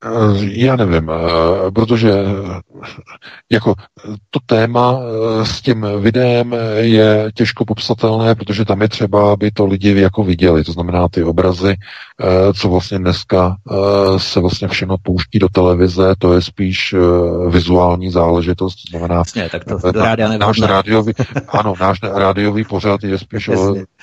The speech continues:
Speaker 1: něčem, o čem se dá mluvit, než aby se ukazovaly obrázky, protože ty se nejdou v rádiu ukázat, že jo. Maximálně, kdyby bylo nějaké to vysílání, eh, interaktivní, tak,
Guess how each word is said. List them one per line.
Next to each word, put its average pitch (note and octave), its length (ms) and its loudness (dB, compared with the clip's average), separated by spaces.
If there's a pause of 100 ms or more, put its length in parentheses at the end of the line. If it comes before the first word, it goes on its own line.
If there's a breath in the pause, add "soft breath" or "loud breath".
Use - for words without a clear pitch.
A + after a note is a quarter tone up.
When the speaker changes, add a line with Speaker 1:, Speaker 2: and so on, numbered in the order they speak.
Speaker 1:
něčem, G#2+ 360 -4
o G2+ 60 -6
čem G2 140 -10
se - 120 -4
dá G2 120 2
mluvit, F#2+ 300 -2
než F#2+ 100 -2
aby F2 160 -2
se A2 120 -2
ukazovaly F#2+ 560 0
obrázky, F#2+ 460 0
protože F#2 160 -6
ty - 100 -14
se - 140 -8
nejdou F2+ 540 -2
v F2 40 0
rádiu F2 300 2
ukázat, E2 520 0
že D#2 60 -4
jo. D2+ 60 -8 (420 loud breath)
Maximálně, F2+ 500 -2
kdyby E2+ 180 -2
bylo E2+ 140 -2 (140)
nějaké F2 180 0
to F2+ 100 0
vysílání, E2+ 680 -4
eh, F2+ 300 -2
interaktivní, E2+ 760 0
tak, E2 180 0